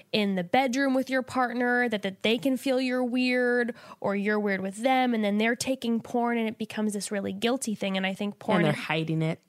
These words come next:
Speaker 1: And they're hiding it. And then th-, the problem with that is that that's just then issues with the entire relationship,
Speaker 2: Yes.
Speaker 1: because then you don't trust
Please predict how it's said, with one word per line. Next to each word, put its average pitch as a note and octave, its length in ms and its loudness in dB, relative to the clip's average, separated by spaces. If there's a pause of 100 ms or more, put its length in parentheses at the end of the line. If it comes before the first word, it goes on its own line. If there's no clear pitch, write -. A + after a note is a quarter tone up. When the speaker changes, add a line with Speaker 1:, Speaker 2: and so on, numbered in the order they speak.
(100)
Speaker 1:
And A3 120 0
they're G3 100 0
hiding B3 360 2
it. - 140 -6 (280)
And D4 120 4
then D#4 180 2
th-, E4 100 -6 (220)
the D4 60 2
problem G4+ 460 2
with B3 160 0
that D4 340 2
is A#3+ 120 0
that A3+ 180 -2
that's C#4 320 2
just A#3+ 300 -2
then G#3+ 260 2
issues A3 460 0
with G#3 140 -4
the G3+ 120 0
entire G3 460 0
relationship, F#3+ 640 2
Speaker 2:
Yes. E3+ 100 2
Speaker 1:
because A#3+ 200 2
then C4 200 2
you B3 100 2
don't A3+ 220 -2
trust - 560 0